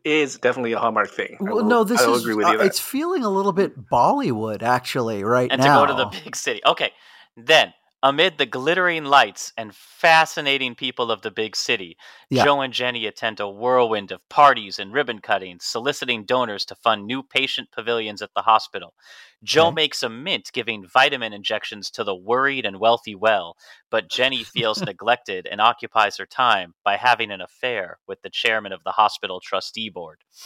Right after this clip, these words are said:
Speaker 2: Dun, dun, dun.
Speaker 3: Of course, Jenny's found out. Joe ends up breaking up with her and resigns from the hospital to go back to the small town.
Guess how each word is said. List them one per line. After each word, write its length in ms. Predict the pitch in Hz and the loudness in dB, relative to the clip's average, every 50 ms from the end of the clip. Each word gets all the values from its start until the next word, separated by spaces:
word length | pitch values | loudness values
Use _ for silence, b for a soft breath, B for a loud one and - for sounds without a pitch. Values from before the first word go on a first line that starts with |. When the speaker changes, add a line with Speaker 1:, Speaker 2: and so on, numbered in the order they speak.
| - - | -14 -6
Speaker 2:
Dun, 320 | - 156 156 151 123 - - _ | -2 0 0 0 -2 -4 -6 _
dun, 240 | - 120 107 98 - _ _ | -4 -4 -4 -4 -8 _ _
dun. 1120 | - - - - 101 98 95 92 90 90 90 90 90 90 90 92 90 87 87 90 87 85 85 80 B B B B B B B _ b b b b b b b b b b b b b _ _ | 0 0 0 0 0 -2 -2 -2 -2 -2 -4 -4 -4 -4 -6 -8 -8 -8 -10 -12 -12 -14 -16 -20 B B B B B B B _ b b b b b b b b b b b b b _ _
Speaker 3:
Of 180 | 151 147 - - | 0 0 0 0
course, 540 | - - 240 175 113 107 - - - - - _ _ _ _ _ _ _ _ - | 0 2 2 2 2 0 -4 -8 -8 -10 -12 _ _ _ _ _ _ _ _ -4
Jenny's 420 | - 135 135 135 139 131 - - | 2 2 2 2 0 -4 -8 -6
found 320 | - 123 107 104 98 92 - - | -2 0 0 0 0 -2 -2 2
out. 420 | 135 143 143 139 135 131 - - - b b b b b b _ 101 | 6 8 8 8 8 4 0 -8 -18 b b b b b b _ -20
Joe 500 | 98 - - - 131 127 127 127 127 123 | -18 -14 -4 0 2 4 4 4 4 4
ends 400 | 120 - 107 117 113 113 107 - | 2 2 0 -2 -4 -4 -6 0
up 300 | 113 110 104 101 - - - _ _ _ | 2 2 2 2 -2 -10 -20 _ _ _
breaking 400 | 123 120 113 - - 113 104 101 - | -2 -2 -2 -2 -6 -10 -10 -2 2
up 240 | 123 131 127 - - | 2 2 2 2 -4
with 180 | 131 127 - | -6 -6 -6
her 400 | 123 127 131 127 123 123 120 120 | -2 0 2 4 4 4 4 4
and 240 | 113 - 110 107 98 | 2 0 -4 -6 -6
resigns 440 | 101 101 - - 120 123 127 131 127 | -8 -8 2 4 4 4 4 2 -2
from 160 | - - 127 | -8 -12 -4
the 80 | 117 117 | -4 2
hospital 500 | 110 120 113 110 - - - 107 107 107 | 4 4 4 4 2 -4 -6 -6 -6 -6
to 100 | - - 104 | -6 -10 -8
go 160 | 92 101 95 | -8 -8 -8
back 340 | 90 - 110 113 120 - - | 0 2 2 2 2 2 -4
to 80 | - 113 | -12 -14
the 80 | 101 | -12
small 280 | - - - 110 104 104 | -14 -8 -4 -4 -4 -4
town. 460 | - - 107 98 95 95 92 92 95 | -4 -4 -4 -4 -4 -6 -8 -10 -14